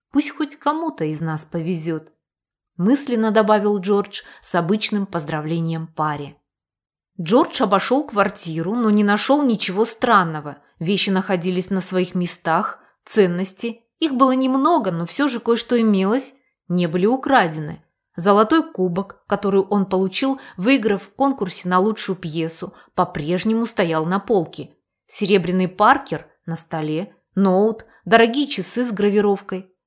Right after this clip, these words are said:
Значит, его писательское воображение разыгралось. Была мысль пригласить детектива, но он быстро выбросил её из головы. Во-первых, у него нет лишних денег. Во-вторых,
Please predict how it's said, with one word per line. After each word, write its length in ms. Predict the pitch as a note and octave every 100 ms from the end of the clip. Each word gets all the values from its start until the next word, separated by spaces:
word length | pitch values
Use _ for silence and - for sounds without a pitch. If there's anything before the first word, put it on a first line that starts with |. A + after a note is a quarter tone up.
| _
Значит, 560 | - F3 G3+ D#4+ D#4+ B3+
его 260 | G#3+ A#3+ D4
писательское 760 | A#3 G#3 C4 C4 G#3+ - G#3+
воображение 760 | G#3 G#3 F#3+ G3 G3+ D4+ C#4+ A#3
разыгралось. 840 | G#3+ A3+ G#3 G#3 D#3+ D3+ - - _ _ _ -
Была 260 | E3 G#3 G#3+
мысль 340 | A#3+ D#4+ C#4
пригласить 640 | - F#3+ F#3+ G#3 B3+ A3
детектива, 720 | G3+ G3+ B3 - - F#3+ D#3+ - _ _ _
но 140 | F#3 F#3+
он 160 | G3+
быстро 360 | F3+ C#4+ - C4+
выбросил 520 | A3 A#3 A#3 - A3
её 240 | G3+ E3+ G3
из 120 | F3+
головы. 560 | F3 F#3 F#3 D#3+ D3+ - _ _
Во-первых, 680 | - C4+ - G3 D3+ D3+ - _ _
у 60 | -
него 240 | A#3 D4+
нет 320 | E4+ C4 C#4 A#3
лишних 380 | A#3+ - F#3+
денег. 500 | D#3+ D#3+ D3+ F3 - _ _ -
Во-вторых, 560 | G3 - G3 C#4+ -